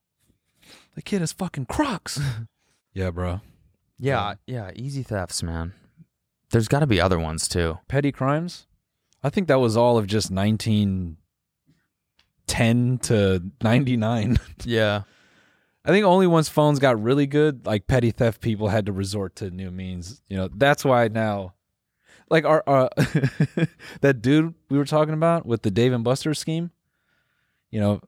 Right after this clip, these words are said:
Speaker 1: in nineteen thirty, he'd have been selling, you know, gold coins or some shit.
Speaker 2: Yeah.
Speaker 1: You know, this was a twenty-four karat gold quarter.
Speaker 2: Yeah.
Speaker 1: You don't say.
Speaker 2: Yeah.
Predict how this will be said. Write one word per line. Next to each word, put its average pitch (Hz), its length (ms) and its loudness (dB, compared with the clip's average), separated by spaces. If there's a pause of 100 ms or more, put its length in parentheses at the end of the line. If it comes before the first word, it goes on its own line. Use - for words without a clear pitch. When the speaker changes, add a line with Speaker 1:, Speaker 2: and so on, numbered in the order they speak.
(120)
Speaker 1:
in 113 100 0
nineteen 147 340 2
thirty, 147 340 4
he'd 135 160 4
have 123 80 0
been 123 160 4
selling, 123 640 2
you 117 100 0
know, 110 300 2 (360)
gold 123 300 2
coins 120 380 2
or 90 100 0
some 98 220 -4
shit. 95 320 -4
Speaker 2:
Yeah. 104 320 -2 (1200)
Speaker 1:
You - 60 -14
know, - 100 -12
this 98 220 4
was 104 220 2 (140)
a - 100 -8 (1080)
twenty-four 165 680 2
karat 165 560 -2
gold 151 340 2
quarter. 131 540 0
Speaker 2:
Yeah. 101 280 -10
Speaker 1:
You - 120 -4
don't 175 220 0
say. 160 420 -4
Speaker 2:
Yeah. 87 240 -12